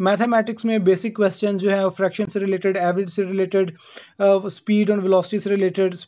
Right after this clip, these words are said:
डिस्टेंस, यानी कि स्पीड डिस्टेंस, अ, रिलेशन जो है उससे रिलेटेड ये क्वेश्चन जो है वो आपसे पूछे जा सकते हैं। प्रॉफिट के भी क्वेश्चन है, डिस्काउंट के क्वेश्चन जो होते हैं वो भी आपसे पूछे जा सकते हैं।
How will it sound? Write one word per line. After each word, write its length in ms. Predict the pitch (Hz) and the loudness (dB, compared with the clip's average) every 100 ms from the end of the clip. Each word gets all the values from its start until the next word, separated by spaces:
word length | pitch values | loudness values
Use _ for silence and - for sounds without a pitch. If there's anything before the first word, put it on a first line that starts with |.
| 185 | -8
डिस्टेंस, 460 | 165 170 202 190 208 | -6 -4 -6 -6 -6
यानी 120 | 185 190 | -4 -4
कि 60 | |
स्पीड 300 | 175 196 196 | -4 -2 0
डिस्टेंस, 400 | 180 180 196 180 | 0 -2 -4 -6
अ, 40 | - _ - - _ 190 190 190 185 185 | -12 _ -20 -20 _ 2 4 4 4 0
रिलेशन 400 | 175 190 185 196 | -2 0 0 -2
जो 100 | 175 | -2
है 100 | 190 | -2
उससे 240 | 190 - 202 | -2 0 0
रिलेटेड 440 | 202 180 196 190 - - _ 214 | 0 0 0 -2 -6 -20 _ -4
ये 60 | |
क्वेश्चन 420 | 214 202 180 208 | 2 0 2 -2
जो 120 | 196 196 | 0 0
है 60 | |
वो 100 | 190 | 4
आपसे 260 | 185 180 190 | 2 2 -4
पूछे 260 | 185 175 | -6 -4
जा 140 | 185 170 | -2 -2
सकते 240 | 170 170 | -2 -4
हैं। 120 | 185 | -4
प्रॉफिट 420 | 170 185 175 202 180 | -2 -2 0 -2 -2
के 100 | 185 | -4
भी 100 | 196 | -2
क्वेश्चन 340 | 190 175 190 | -2 -2 -4
है, 60 | 180 | -6
डिस्काउंट 420 | 175 185 180 180 | -6 -4 -4 -4
के 80 | 196 | -4
क्वेश्चन 380 | 190 170 190 | -4 -4 -6
जो 80 | 185 | -6
होते 160 | 180 185 | -6 -6
हैं 60 | |
वो 80 | 185 | -6
भी 100 | 190 | -4
आपसे 220 | 185 180 | -4 -4
पूछे 280 | 170 175 180 | -12 -12 -12
जा 140 | 175 165 | -10 -10
सकते 300 | 170 - 170 | -14 -14 -14
हैं। 140 | 165 | -14